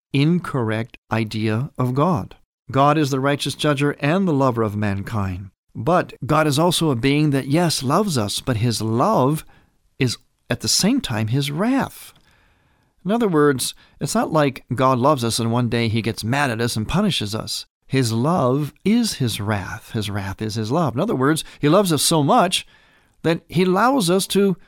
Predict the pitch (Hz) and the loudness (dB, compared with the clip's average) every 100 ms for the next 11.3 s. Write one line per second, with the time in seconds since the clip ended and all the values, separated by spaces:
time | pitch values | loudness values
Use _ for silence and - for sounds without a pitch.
0 | _ _ _ - 143 170 - 170 240 - | _ _ _ -4 -2 -2 -2 0 0 0
1 | 160 180 151 170 180 - - - - 180 | 0 0 0 0 -2 -6 -10 -8 -2 0
2 | 190 - 165 202 311 277 160 - - 104 | 2 0 0 0 0 0 -2 -2 -4 -4
3 | 95 107 90 - _ _ _ _ _ - | -2 -2 -4 -12 _ _ _ _ _ -4
4 | 110 139 185 - - 104 - 147 156 120 | -2 0 0 0 -2 -6 -4 -2 -2 -4
5 | - _ _ _ _ _ - 110 131 123 | -10 _ _ _ _ _ -10 -4 -4 -2
6 | 135 113 107 107 143 220 262 165 - - | -2 -2 -2 -2 -2 0 0 -2 -6 -20
7 | _ _ - 214 247 120 110 117 98 107 | _ _ -2 0 2 0 -2 -4 -2 -4
8 | 95 98 113 160 233 311 - - _ _ | -4 -2 0 2 2 2 -2 -6 _ _
9 | _ _ _ _ _ - 110 - 131 - | _ _ _ _ _ -4 -4 -2 -4 0
10 | 143 269 330 - 135 123 - - 123 156 | 0 2 0 0 -2 0 -2 0 2 2
11 | 226 - - | 0 -2 -6